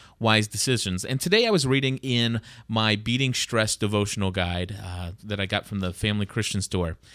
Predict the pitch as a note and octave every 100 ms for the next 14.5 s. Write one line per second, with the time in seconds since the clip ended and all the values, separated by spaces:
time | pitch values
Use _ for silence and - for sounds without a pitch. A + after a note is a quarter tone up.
0 | - - - C3 C3 B2+ C#3+ F#3+ A3+ C#3
1 | C3+ A2 A#2+ A#2 G#2+ - F#2 F#2 A#2 F3+
2 | F#3 C3 - - G#2 B2 B2 - A#2 G#2
3 | F#2+ F2+ - - - - A2+ A#2 A2+ A2+
4 | A2+ - - A#2+ A#2+ C3 - A#2+ G#2+ G#2+
5 | G#2 G2+ G2 F#2+ - G#2+ G#2+ G#2 F#2+ -
6 | - - G2+ - G2 G#2 G2+ - G2 G2
7 | F#2 F#2 - F2+ F2 F#2+ G2+ F#2+ F#2+ F#2
8 | - F#2 E2+ - F2+ F#2+ F2+ - - F#2+
9 | E2+ F2+ F#2+ A2 G#2 G2+ - F#2+ - G2
10 | F#2+ - G2+ F2+ A2+ G#2+ G#2 G2+ G2 F#2
11 | F2 G#2 G2+ G2 F#2 F2+ - - - -
12 | - A#2 A#2 G#2 F2+ - G2+ - - -
13 | F#3 - F3 A#2 G2 - F#2+ F#2+ G2+ F#2
14 | - A#2 A2+ A#2